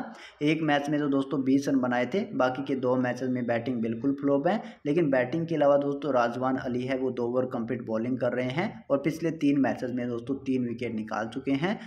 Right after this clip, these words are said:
तो राजवान अली दोस्तों इंपॉर्टेंट पिक रहेगी, बैट और बॉल दोनों में आपको पॉइंट दिलवा सकते हैं।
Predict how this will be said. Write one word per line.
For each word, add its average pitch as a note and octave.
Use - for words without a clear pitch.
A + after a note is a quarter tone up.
तो B2+
राजवान B2
अली C#3+
दोस्तों D#3
इंपॉर्टेंट A#2
पिक C3
रहेगी, C3
बैट A#2+
और A#2+
बॉल A#2
दोनों A2+
में C3+
आपको C3+
पॉइंट C3+
दिलवा C3
सकते C#3
हैं। F#3+